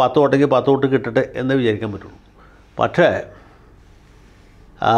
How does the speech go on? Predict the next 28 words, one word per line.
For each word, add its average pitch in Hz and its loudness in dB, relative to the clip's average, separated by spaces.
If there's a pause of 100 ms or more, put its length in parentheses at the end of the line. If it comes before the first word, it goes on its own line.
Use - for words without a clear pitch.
(140)
മാർക്സിസ്റ്റുകാർക്ക് 170 2
പറഞ്ഞുകൊണ്ട് 151 2
നടക്കാം. - -4 (800)
അതിൻ്റെ 160 4
ഒരു 185 4
ഗുണം 151 6
കൂടിയുണ്ട്. 156 2 (200)
ഈ - 2 (100)
തീവ്രവാദ 147 4 (120)
സംഘടന 135 -2 (220)
വിധ്വംസക 143 2
പ്രവർത്തനങ്ങൾ 139 0
നടത്തുന്നതിൽ 135 -2
സ്പെഷ്യലൈസ് 135 0
ചെയ്തിട്ടുള്ള 123 -4 (220)
കൈവെട്ട്, 127 -2 (100)
കാൽവെട്ട്, 120 0 (100)
കഴുത്തുവെട്ടൊക്കെ 117 -2
നടത്തിയ 101 -8 (600)
അല്ലെങ്കിൽ 139 2 (100)
അരിയും 135 2
മരവും 135 0
വാങ്ങിച്ച് 127 -6 (720)
വീട്ടിൽ 151 2 (100)
സൂക്ഷി-, 139 -2 (120)
ആ, 139 4 (140)
വീട്ടിൽ 143 0
കാത്തു 139 2